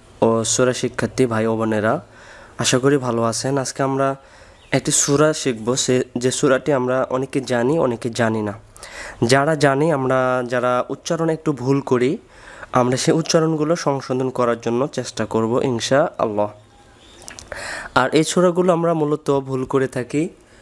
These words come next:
আমরা বাংলা দিয়ে মুখস্থ করছি এজন্যে, আর অনেকেই কারো কাছে শুনে শুনে মুখস্থ করছি এজন্যে। এবং আমরা কি করছি, এই সূরাটা নিজেই পড়ছি, নিজেই মুখস্থ করছি, নিজেই নামাজে দেই।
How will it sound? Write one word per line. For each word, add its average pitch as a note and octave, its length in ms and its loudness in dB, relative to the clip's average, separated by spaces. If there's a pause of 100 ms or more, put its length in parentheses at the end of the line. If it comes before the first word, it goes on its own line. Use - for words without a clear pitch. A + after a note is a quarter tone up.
(260)
আমরা B2+ 380 2
বাংলা B2+ 360 2
দিয়ে C3 180 0
মুখস্থ C3+ 400 -4
করছি D3 400 0
এজন্যে, A2+ 460 0 (540)
আর A#2 200 4
অনেকেই D#3 500 2
কারো C#3 260 2
কাছে C#3 260 -2
শুনে D#3 300 2
শুনে C#3+ 240 0
মুখস্থ C3+ 400 -2
করছি C#3+ 520 0
এজন্যে। A#2 480 0 (240)
এবং D#3 340 2 (460)
আমরা C#3 280 4
কি D#3+ 160 0
করছি, F3+ 460 2
এই C#3 160 0
সূরাটা D3 380 0
নিজেই D3 420 2
পড়ছি, D3+ 460 0
নিজেই C3 360 2
মুখস্থ C#3+ 420 -2
করছি, D3+ 340 2
নিজেই C3 340 4
নামাজে B2+ 440 0
দেই। G2+ 240 -2